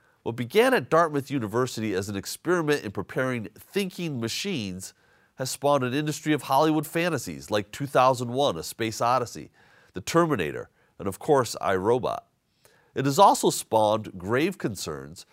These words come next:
about the impact artificial intelligence will have on employment, on creativity,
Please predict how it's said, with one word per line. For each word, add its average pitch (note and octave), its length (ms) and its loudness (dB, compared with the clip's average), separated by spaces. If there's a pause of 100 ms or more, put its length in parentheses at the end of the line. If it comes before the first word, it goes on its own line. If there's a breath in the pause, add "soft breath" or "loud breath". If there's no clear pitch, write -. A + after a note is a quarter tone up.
(160 soft breath)
about A2 280 0
the F#2 140 -8
impact D3 380 -2
artificial A#2+ 640 -2
intelligence F2+ 500 -4
will F#2 120 -4
have D#2+ 320 -6
on F2+ 200 -6
employment, G#2 540 -4 (360)
on F2+ 120 -8
creativity, G2+ 800 -4